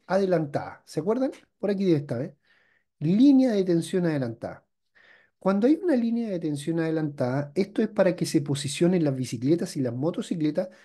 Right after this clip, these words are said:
delante de los vehículos cuando haya cruce regulado, cuando haya semáforo. ¿Para qué? Para que cuando dé el verde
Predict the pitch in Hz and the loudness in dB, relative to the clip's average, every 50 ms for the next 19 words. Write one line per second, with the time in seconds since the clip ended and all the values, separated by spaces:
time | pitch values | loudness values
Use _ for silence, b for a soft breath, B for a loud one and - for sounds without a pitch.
0 | B B B 143 156 170 185 214 277 294 - 285 262 269 247 233 196 175 165 175 | B B B 2 2 4 4 4 4 2 2 2 2 2 2 2 2 2 2 0
1 | 190 202 - 214 202 196 202 - 160 147 143 160 175 175 165 170 - - - 240 | 0 -2 -4 -2 -2 -2 -2 -4 -4 -2 0 0 0 0 -2 -4 -6 -4 -2 0
2 | 262 247 - - 269 226 220 190 170 156 165 180 175 151 123 117 110 - 120 120 | 0 -2 -2 -4 -6 -4 -4 -4 -2 0 2 4 4 4 2 0 -2 -6 -6 -4
3 | 123 139 147 143 139 - 135 120 127 147 147 - - 98 - _ _ _ _ _ | -2 -2 -2 -2 -2 -4 -4 -4 -4 -4 -4 -6 -10 -16 -16 _ _ _ _ _
4 | _ _ _ _ _ _ _ _ _ _ _ _ _ _ _ _ - 277 294 349 | _ _ _ _ _ _ _ _ _ _ _ _ _ _ _ _ -4 -2 -2 -2
5 | 330 - 233 233 240 - 214 185 160 120 - 139 - 139 135 135 131 131 143 202 | -2 0 0 0 2 4 4 4 4 2 -2 -4 -4 -2 -2 -2 0 0 2 4
6 | 240 247 226 240 240 202 165 156 165 214 302 - - | 4 6 6 6 6 6 4 2 0 0 -2 -2 -6